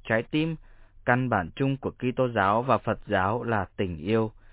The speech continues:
Chính ý niệm này tạo nên sự tôn trọng và đón nhận nhau giữa các tín hữu Kitô và Phật tử. Sợi dây làm thành trái tim là hai lá cờ,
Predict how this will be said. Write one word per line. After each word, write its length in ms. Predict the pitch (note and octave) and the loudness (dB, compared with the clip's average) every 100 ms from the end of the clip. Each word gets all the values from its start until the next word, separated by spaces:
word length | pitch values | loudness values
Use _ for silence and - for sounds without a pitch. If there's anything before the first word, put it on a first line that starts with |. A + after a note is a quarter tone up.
| - - _ - | -20 -20 _ -2
Chính 220 | B2 C3 | 0 2
ý 140 | A2+ | 2
niệm 300 | C3 D3+ F#2 | 0 0 0
này 200 | A#2+ A2+ | 0 0
tạo 220 | A2 A2+ - | 0 -2 0
nên 220 | D#3+ E3 | -2 -4
sự 160 | - - | -6 -6
tôn 180 | - E3 | -4 -4
trọng 340 | - B2+ D#2+ G#2+ | -2 -2 -2 0
và 140 | G#2 | 0
đón 240 | F#2+ A2 | 2 0
nhận 240 | D3 G2+ G#2+ | -2 -2 -2
nhau 240 | C#3 C3+ | 0 0
giữa 240 | B2 F#2+ A2+ | -2 -4 -2
các 180 | C#3+ - | -4 -4
tín 140 | A#2 | -2
hữu 160 | A2+ F#2 | -2 -4
Kitô 500 | - C3+ B2 C3 B2+ | -4 -4 0 2 2
và 200 | A#2+ G2+ | 2 -2
Phật 300 | - G2 - | 0 -6 -4
tử. 300 | F#2 D#2+ F2 - - - - - - - - | -6 -6 -10 -14 -20 -20 -20 -20 -20 -20 -20
Sợi 320 | - B2 E2 | -2 0 0
dây 300 | G#2+ B2 A#2+ | 0 2 4
làm 200 | A#2 G#2+ | 4 2
thành 240 | G2+ G#2 F2+ | 0 -4 -2
trái 220 | G#2+ A2 | -2 -2
tim 340 | - C3 C3 | 0 0 0
là 220 | A#2 G#2 | 0 0
hai 280 | E2+ - B2+ | -2 -2 0
lá 160 | A#2+ A#2+ | 2 0
cờ, 380 | - A#2 F#2+ | 0 -2 -2